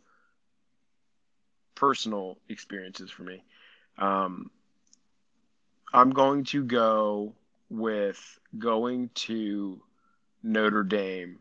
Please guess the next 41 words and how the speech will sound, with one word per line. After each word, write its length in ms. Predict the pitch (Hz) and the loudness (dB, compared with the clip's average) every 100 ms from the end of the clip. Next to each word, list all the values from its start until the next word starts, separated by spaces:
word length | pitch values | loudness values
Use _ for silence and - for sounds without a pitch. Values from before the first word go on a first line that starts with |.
| _ _ _ _ _ - | _ _ _ _ _ -10
to 160 | 113 | -6
watch 600 | 98 104 104 - - - - _ | 0 4 4 4 -6 -8 -12 _
not 240 | 120 113 120 | -2 2 2
only 260 | 127 127 | 2 -2
their 160 | 117 117 | 0 -2
football 340 | - 110 107 | -2 -2 -2
team 200 | 92 98 | -2 -8
play. 420 | 87 95 92 92 - _ _ - | -6 -4 -2 -4 -8 _ _ -14
This 140 | 95 | -10
is 120 | 104 | -6
when 240 | 95 104 98 | -4 -2 -2
DeShone 360 | - - 107 | 0 2 2
Kizer 380 | 101 107 98 95 | 2 2 2 0
was 140 | 95 90 | -4 -4
there. 200 | 92 90 | -4 -2
They 100 | 90 | -2
were, 220 | 90 90 - | -4 -8 -8
this 240 | 104 98 | -6 -4
is 100 | 104 | -4
the, 180 | 98 95 | -2 -2
the 120 | 92 | -2
year 160 | 98 92 | -2 -2
they 100 | 92 | -2
were 100 | 92 | -4
good. 420 | 87 92 87 - - - - - - - _ _ _ | -2 -4 -4 -6 -14 -20 -20 -6 -6 -6 _ _ _
But 320 | 107 107 95 | 6 6 6
just 260 | 95 120 - | 0 -2 0
experiencing 840 | 110 - - 117 120 139 160 151 | -2 -2 -2 2 2 2 0 0
Notre 240 | 107 107 104 | 0 0 -2
Dame 280 | 101 101 | -2 -4
in 100 | 95 | -6
general. 380 | 87 92 92 90 | -6 -8 -8 -10
So 180 | 90 101 | -8 2
I've 300 | 95 117 127 | 6 6 4
been 140 | 120 107 | 0 0
to 140 | 104 | 0
a 20 | |
lot 220 | 95 92 | 0 0
of 80 | 98 | 0
Buckeye 280 | 92 92 98 | 0 -2 -2
games. 340 | 104 135 185 | -4 -6 -10